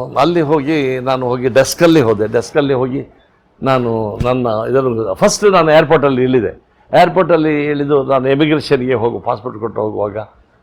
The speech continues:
ನನ್ನ ಹತ್ರ ಹೆಲ್ತ್ ಕಾರ್ಡ್ ಕೇಳಿದರು, ನನಗೆ ಗೊತ್ತಿಲ್ಲ. ಆವಾಗ ಯೆಲ್ಲೋ ಫೀವರ್ ಹೆಲ್ತ್ ಕಾರ್ಡ್ ಇಂಪಾರ್ಟೆಂಟ್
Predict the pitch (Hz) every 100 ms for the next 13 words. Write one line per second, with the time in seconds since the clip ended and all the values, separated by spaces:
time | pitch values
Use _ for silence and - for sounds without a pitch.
0 | _ - 151 131 123 131 139 110 120 113
1 | 123 104 90 90 113 143 135 123 - 131
2 | 101 95 110 127 127 120 135 127 151 151
3 | 139 131 113 120 113 107 117 117 101 113
4 | 92 85